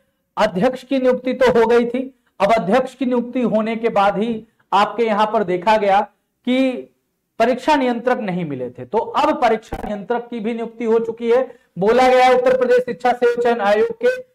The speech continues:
आखिरकार परीक्षा नियंत्रक भी मिल गया। उत्तर प्रदेश राजसीय टंडन मुक्त विश्वविद्यालय के परीक्षा नियंत्रक देवेंद्र प्रताप सिंह को बनाया गया है, ये ध्यान रखिएगा,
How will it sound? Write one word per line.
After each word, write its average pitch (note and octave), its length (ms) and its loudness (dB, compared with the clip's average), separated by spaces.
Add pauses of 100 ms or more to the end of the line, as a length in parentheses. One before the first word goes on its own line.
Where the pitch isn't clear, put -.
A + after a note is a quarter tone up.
(200)
आखिरकार B3+ 560 2
परीक्षा G#3+ 400 0
नियंत्रक A3+ 480 -2
भी A#3 340 -2
मिल G3+ 200 -4
गया। B3 280 2 (280)
उत्तर A#3+ 360 0
प्रदेश B3+ 400 2
राजसीय G#3 680 0
टंडन A#3+ 460 2 (340)
मुक्त C4 300 0
विश्वविद्यालय A#3+ 800 0
के B3 160 0
परीक्षा G#3+ 460 -2
नियंत्रक A3 520 -4
देवेंद्र B3 440 0
प्रताप G#3 460 2
सिंह G#3+ 300 -6
को D3+ 260 -4 (340)
बनाया G#3 520 2
गया A#3+ 200 4
है, A3+ 240 2
ये A3 100 0
ध्यान A3 300 0
रखिएगा, A#3 520 2